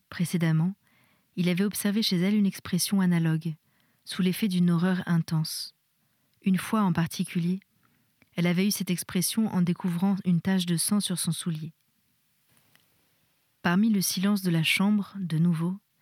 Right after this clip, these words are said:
il entendit le grondement étouffé de la foule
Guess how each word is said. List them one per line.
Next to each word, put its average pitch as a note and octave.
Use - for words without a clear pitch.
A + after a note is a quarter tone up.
il F#3
entendit G3
le F#3+
grondement F#3+
étouffé F3+
de F3
la E3
foule F3